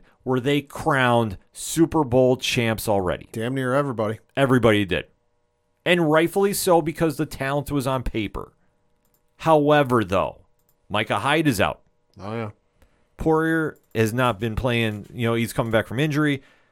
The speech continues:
Speaker 1: Tre'Davious White, still not there. You know, like, there's factors that they shouldn't be calling the shot like they have been calling.
Speaker 2: Mm-hmm.
Speaker 1: And obviously, when you start out hot, you start out strong, everybody has been like, "You know what?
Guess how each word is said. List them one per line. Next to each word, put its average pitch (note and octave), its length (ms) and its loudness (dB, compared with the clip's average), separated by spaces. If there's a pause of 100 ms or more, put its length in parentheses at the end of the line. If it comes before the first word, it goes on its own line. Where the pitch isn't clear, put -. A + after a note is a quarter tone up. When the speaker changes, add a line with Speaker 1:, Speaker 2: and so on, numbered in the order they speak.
(260)
Speaker 1:
Tre'Davious A2 480 -2
White, D3+ 360 0 (120)
still A#2 220 -4
not A2+ 200 -2
there. B2+ 440 0
You A#2 160 -8
know, A#2 140 2
like, C3+ 380 0
there's G3+ 300 2
factors E3+ 540 -2
that C3 260 0 (460)
they D3 160 0
shouldn't D#3+ 320 -2
be D3 100 -2
calling C#3 380 -2
the A#2+ 80 -2
shot B2 260 0
like G#2+ 160 -2
they G#2+ 100 -2
have G2+ 80 -2
been G2 120 -8
calling. F2+ 340 -4 (160)
Speaker 2:
Mm-hmm. A2 260 -8
Speaker 1:
And B2 200 -4
obviously, D#3 540 -2
when A#2+ 160 -6
you A#2 60 -6
start D3+ 300 -2
out D#3+ 160 0
hot, D3 260 -4
you G2 80 -12
start C3 260 0
out C3+ 140 0
strong, A#2 440 -4 (360)
everybody C#3 540 2
has A#2 120 -2
been A#2+ 200 0
like, F#2+ 460 -2 (260)
"You E2+ 140 -10
know G2+ 160 0
what? B2 380 0